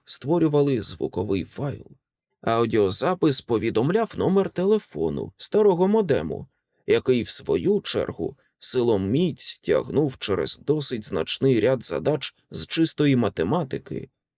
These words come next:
які, якщо їх розв'язати за шість годин або менше,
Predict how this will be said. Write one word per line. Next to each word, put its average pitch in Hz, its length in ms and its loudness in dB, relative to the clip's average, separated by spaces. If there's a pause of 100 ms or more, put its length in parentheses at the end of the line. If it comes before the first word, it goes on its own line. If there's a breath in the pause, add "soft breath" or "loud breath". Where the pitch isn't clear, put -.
(200)
які, 123 480 2
якщо 123 540 2
їх 110 300 -2
розв'язати 117 720 0
за 113 160 0
шість 120 360 -2
годин 120 400 2
або 107 260 0
менше, 175 500 0